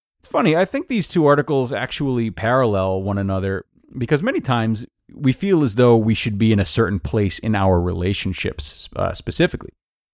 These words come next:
We feel pressured to have accomplished certain things with our partner or, uh, to be on a certain wavelength with them, but it's only through trust and acceptance in where we are at currently that we're able to start considering how to improve, like through the steps that the Ferdmans listed in their first article.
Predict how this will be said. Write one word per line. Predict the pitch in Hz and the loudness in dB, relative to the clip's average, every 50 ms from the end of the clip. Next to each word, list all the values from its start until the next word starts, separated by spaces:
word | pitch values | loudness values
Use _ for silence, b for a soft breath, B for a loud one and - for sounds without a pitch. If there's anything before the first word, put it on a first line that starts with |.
| _ - | _ 0
We | 127 104 | 0 2
feel | - 139 127 113 | 4 4 4 4
pressured | - - 175 156 - - 120 104 - | 4 2 2 2 2 4 0 0 2
to | - 104 | 2 2
have | 95 87 | 2 2
accomplished | 95 - - 123 123 117 113 113 92 - - | 0 -2 2 2 2 2 2 0 -2 -2 0
certain | - 107 107 90 98 90 | 0 0 2 2 -2 -2
things | - 110 107 104 90 | 0 0 0 0 -2
with | 98 87 | -2 -6
our | 87 82 | -6 -6
partner | - - - 131 127 135 143 139 135 120 | -6 0 2 2 2 2 0 0 0 -2
or, | - 90 90 90 90 90 | -2 -4 -4 -4 -4 -4
uh, | 92 80 - - | -6 -10 -10 -6
to | - 113 | -6 -4
be | 101 101 120 120 117 117 120 | 0 2 4 4 4 4 2
on | 101 98 95 | 0 0 -2
a | 90 - | -4 -4
certain | - 123 90 87 98 98 | -4 -4 -4 -4 -4 -2
wavelength | 107 117 127 120 120 127 123 113 - 127 | 0 0 0 0 0 0 -2 -2 -2 -4
with | 123 117 | -4 -4
them, | 120 120 120 117 - _ _ _ _ _ _ _ _ - | -2 -2 -2 -4 -4 _ _ _ _ _ _ _ _ -4
but | 123 135 135 - - - | 0 2 2 2 0 -4
it's | 143 127 - | -4 -2 -2
only | - 254 269 247 160 | -2 -2 0 -2 -2
through | - - 135 120 | -2 -2 -2 -2
trust | - - - - - 180 160 - - - | -2 -4 -10 -4 0 0 0 0 -2 -4
and | 117 101 | -4 -6
acceptance | 98 - - - - - - - - 117 104 98 - | -6 -6 -8 -10 -8 -8 -8 -4 -2 -2 -2 -2 -2
in | - 113 110 107 107 | -4 -4 -2 0 0
where | 120 127 131 120 | 2 4 4 4
we | 110 110 104 98 | 4 4 2 0
are | 92 - _ - | 0 -2 _ -2
at | - 123 - - | -2 -2 -2 -4
currently | - - 202 233 294 - 101 101 98 98 98 101 - _ _ _ _ _ - | -4 -2 0 0 0 0 -2 -2 -2 -2 -2 -4 -6 _ _ _ _ _ -2
that | 120 120 117 | 2 2 4
we're | 117 123 - | 4 4 4
able | - 139 143 131 123 | 4 2 2 2 0
to | 113 120 - | -4 -4 -2
start | - - 127 117 - | 2 2 2 2 2
considering | - 107 - - - 147 127 117 110 98 | 0 -4 -4 0 0 2 4 4 2 2
how | - - - 113 120 131 | 0 -6 -6 0 2 2
to | 127 113 104 | 2 2 2
improve, | 95 90 - - - 92 67 69 - _ _ _ _ _ _ - | 0 -2 -4 -6 -8 -10 -10 -10 -14 _ _ _ _ _ _ 0
like | 127 117 - | 0 0 0
through | - - 131 117 | 2 0 -2 0
the | 104 98 | 0 -2
steps | - - 123 107 - - - | -2 0 0 0 0 -2 -10
that | - | -8
the | 110 92 - | -8 -4 0
Ferdmans | 120 113 101 98 101 98 90 - 113 | 0 2 2 2 0 0 0 2 0
listed | 107 - - 110 101 95 | 0 0 0 -2 -2 0
in | 98 95 | 0 2
their | 95 92 87 | 2 0 0
first | - 101 95 90 - 104 | 0 0 0 0 2 2
article. | 101 101 95 95 - - - | 2 2 2 0 -6 -10 -16